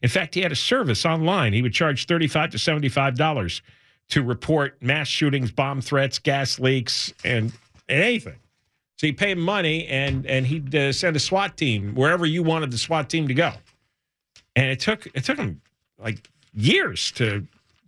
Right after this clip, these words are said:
track this guy down. Uh, it's an amazing story. Alex Stone has the details, uh, coming up at, uh, three o'clock. Uh, all right, so we, we, we got the big storm coming,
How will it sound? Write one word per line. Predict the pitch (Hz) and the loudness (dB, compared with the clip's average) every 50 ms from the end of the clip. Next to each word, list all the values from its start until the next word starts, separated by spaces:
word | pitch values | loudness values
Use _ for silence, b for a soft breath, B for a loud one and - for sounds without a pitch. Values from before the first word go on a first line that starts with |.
| _ _ _ _ _ | _ _ _ _ _
track | - - 165 151 135 - | -4 -2 -2 -2 -2 -4
this | - 113 - - | -4 -4 -2 -2
guy | 143 120 113 | -2 -2 0
down. | 110 123 160 202 185 101 69 - _ _ _ _ _ _ _ _ _ _ _ _ _ _ _ _ _ _ _ | 2 2 2 2 0 -2 -4 -10 _ _ _ _ _ _ _ _ _ _ _ _ _ _ _ _ _ _ _
Uh, | - 104 104 104 98 98 98 98 95 85 82 87 | -4 -2 -2 0 0 -2 -2 -2 -4 -6 -6 -10
it's | - - - | -10 -2 2
an | 127 | 2
amazing | 120 147 185 170 175 151 | 4 4 2 0 -2 -4
story. | - - 139 117 117 120 | -2 0 0 0 0 0
Alex | 117 123 135 135 123 - - | 0 0 0 0 -2 -2 -4
Stone | - - 143 127 117 110 | -2 0 0 0 0 0
has | 90 113 110 110 104 95 | 0 0 0 0 0 -2
the | 98 | -2
details, | 85 85 98 - - 131 120 104 90 85 92 92 - - - | -2 -2 -4 -2 0 0 0 0 0 -2 -6 -8 -8 -10 -10
uh, | 80 80 82 85 - | -8 -8 -8 -4 0
coming | - 127 117 107 110 | 0 2 2 2 0
up | 107 - | 0 -2
at, | 85 78 - - | -4 -4 -4 -4
uh, | 95 90 | -4 -4
three | - - - 139 131 113 | -4 -2 0 0 0 0
o'clock. | 92 - - 127 123 87 87 - - - _ _ _ _ _ _ _ _ _ _ _ _ _ _ | -2 -2 -2 -2 0 0 -2 -6 -10 -18 _ _ _ _ _ _ _ _ _ _ _ _ _ _
Uh, | - 147 139 139 131 127 123 - - _ _ _ _ _ _ _ _ - | 0 0 2 2 2 0 -2 -4 -8 _ _ _ _ _ _ _ _ 0
all | 151 | 0
right, | 135 113 110 | 2 0 0
so | - - 147 131 123 123 | -2 -2 -2 -2 -2 -2
we, | - 131 123 123 | 0 0 0 2
we, | 123 135 135 131 | 2 2 2 0
we | 120 120 120 - 135 135 131 | 0 -4 -8 -4 -4 -2 0
got | 127 151 143 | 0 0 0
the | - 131 | -2 0
big | 117 180 190 160 | 0 0 0 0
storm | - - - 151 139 120 107 | -2 -2 0 0 0 0 0
coming, | 92 107 90 82 82 90 | 0 -2 -2 -2 -4 -6